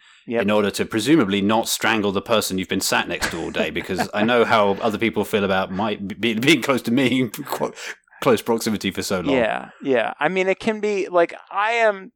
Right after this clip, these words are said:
Speaker 1: you know, people talk about, and I don't know how much of a basis this has in actual, like, psychology, but people talk about introverts and extroverts, and
Speaker 2: Mm-hmm.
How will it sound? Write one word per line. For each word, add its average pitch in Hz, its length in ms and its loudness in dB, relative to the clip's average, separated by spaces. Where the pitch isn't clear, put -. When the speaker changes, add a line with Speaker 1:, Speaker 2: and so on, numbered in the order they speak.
Speaker 1:
you 202 100 2
know, 170 80 4
people 240 300 -2
talk 180 260 2
about, 135 380 4
and 165 140 -2
I 214 80 4
don't 170 120 2
know 131 140 2
how 123 180 2
much 117 300 -4
of 113 140 -12
a 104 80 -4
basis 107 420 -2
this 107 200 -8
has 104 280 -2
in 101 300 -12
actual, 98 680 -8
like, 95 200 -10
psychology, 117 680 -2
but 110 120 -8
people 202 240 -10
talk 143 220 -2
about 117 220 -2
introverts 117 500 -4
and 98 100 -14
extroverts, 104 580 -8
and - 120 -16
Speaker 2:
Mm-hmm. 214 180 -2